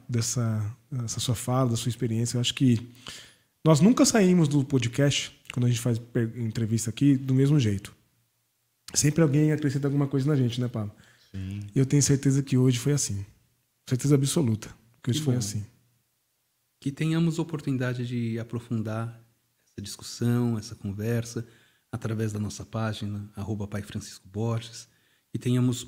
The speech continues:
Speaker 3: oportunidade de nos olhar, de tentar entender um pouquinho. Às vezes,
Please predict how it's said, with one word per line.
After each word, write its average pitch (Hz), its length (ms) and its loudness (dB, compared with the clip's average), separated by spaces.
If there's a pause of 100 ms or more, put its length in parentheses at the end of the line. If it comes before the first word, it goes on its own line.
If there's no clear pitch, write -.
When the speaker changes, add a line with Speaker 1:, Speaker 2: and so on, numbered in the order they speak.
(120)
Speaker 3:
oportunidade 113 880 0
de 110 140 -4
nos 113 400 0
olhar, 156 520 0 (1400)
de 113 300 -2
tentar 117 340 -6
entender 120 340 0
um 117 60 -2
pouquinho. 117 680 0 (360)
Às 127 120 -6
vezes, - 500 -2